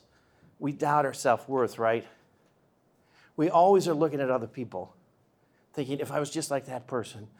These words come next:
or like him, or like her, or somehow different, my life would be so much better."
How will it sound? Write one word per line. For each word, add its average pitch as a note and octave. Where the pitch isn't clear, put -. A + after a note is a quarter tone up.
or A#2
like A2+
him, D3
or B2+
like A#2+
her, A#2+
or C3+
somehow D3+
different, A#2+
my B2+
life B2
would C3+
be A#2+
so B2+
much B2
better." A#2+